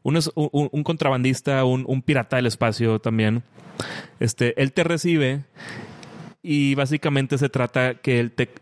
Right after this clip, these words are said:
te, te contrata como su contrabandista para llevar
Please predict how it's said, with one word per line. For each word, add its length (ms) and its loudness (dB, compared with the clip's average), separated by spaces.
te, 680 2
te 100 0
contrata 720 -2
como 400 0
su 160 -2
contrabandista 680 0
para 180 0
llevar 440 0